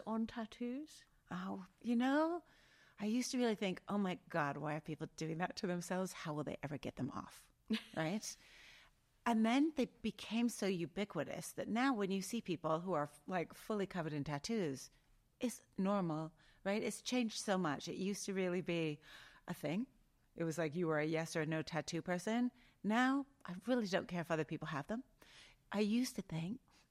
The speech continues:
Speaker 2: that if your, if your child got one, it said something about them, right? Like,
Speaker 1: Or
Speaker 2: you're
Speaker 1: about
Speaker 2: gonna
Speaker 1: you.
Speaker 2: be judged. Yes. But I have so many friends, older than me, younger than me, who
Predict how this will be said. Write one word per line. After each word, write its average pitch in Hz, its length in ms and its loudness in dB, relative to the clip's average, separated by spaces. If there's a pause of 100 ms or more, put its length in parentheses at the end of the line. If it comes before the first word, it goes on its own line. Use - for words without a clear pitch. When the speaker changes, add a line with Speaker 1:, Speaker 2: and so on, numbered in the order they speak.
Speaker 2:
that 175 300 4 (320)
if 220 160 0
your, 185 100 2 (420)
if - 140 -6
your 190 80 0
child 170 500 0
got - 220 0
one, 220 320 2 (380)
it - 80 -8 (140)
said - 360 -6
something 196 320 2
about 202 220 2
them, 269 300 0
right? 247 360 6
Like, 185 180 0
Speaker 1:
Or 226 120 6
Speaker 2:
you're 254 100 8
Speaker 1:
about 277 120 6
Speaker 2:
gonna 302 180 10
Speaker 1:
you. 302 180 6
Speaker 2:
be - 60 0
judged. 233 480 8 (280)
Yes. 220 460 2 (220)
But 247 80 2
I - 20 8
have 277 140 4
so 220 300 2
many 233 200 4
friends, 254 560 0 (320)
older 233 240 2
than 226 140 2
me, 226 200 2
younger 202 280 2
than 202 160 2
me, 208 280 2 (240)
who 226 140 -2